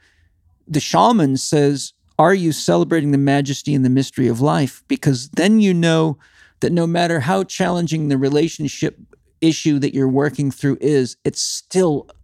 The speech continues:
a miracle to get up every day. It's a miracle to eat, to breathe, to be able to look at yourself in the mirror and know that the best friend you'll ever have is the one looking at you in the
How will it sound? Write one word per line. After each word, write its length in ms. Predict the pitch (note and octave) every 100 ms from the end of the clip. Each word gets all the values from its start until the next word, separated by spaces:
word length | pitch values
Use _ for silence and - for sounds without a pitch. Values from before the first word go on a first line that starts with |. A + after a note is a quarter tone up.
| _ _
a 60 | C#3+
miracle 560 | C3+ C#3+ D#3 D3 C#3 B2+
to 120 | C3
get 220 | A#2 C3
up 160 | C3 -
every 240 | A2 A2
day. 320 | G2+ G2+ A#2+ - - - _ _ -
It's 180 | C#3+ -
a 60 |
miracle 600 | D3+ D#3 E3 F3 E3+ D#3 C#3+
to 160 | - -
eat, 420 | D#3 C#3+ - _
to 100 | -
breathe, 720 | C3 B2 C#3 C#3+ C3+ A#2+ A#2 - -
to 100 | C#3
be 120 | D#3+
able 160 | D3+
to 60 | C#3+
look 300 | C#3 D3 -
at 80 | -
yourself 500 | D3 - D3 C3+ C#3+
in 100 | C3
the 60 |
mirror 500 | A#2+ C3 D3 C#3 C3 - _ _ _ -
and 160 | D3
know 220 | D3+ D3+ D3+
that 280 | C#3+ - _ D#3+
the 180 | C#3+
best 480 | B2 - E3 D3+ -
friend 460 | - E3+ D#3 D3 C3+
you'll 180 | C3 C3+
ever 220 | C3 B2
have 320 | D3+ D3+ B2
is 140 | A#2+
the 100 | B2+
one 340 | C3 C3+ C3+ B2+
looking 420 | D3+ C#3+ C3 B2+
at 200 | B2 -
you 180 | C#3 B2+
in 100 |
the 80 | A#2+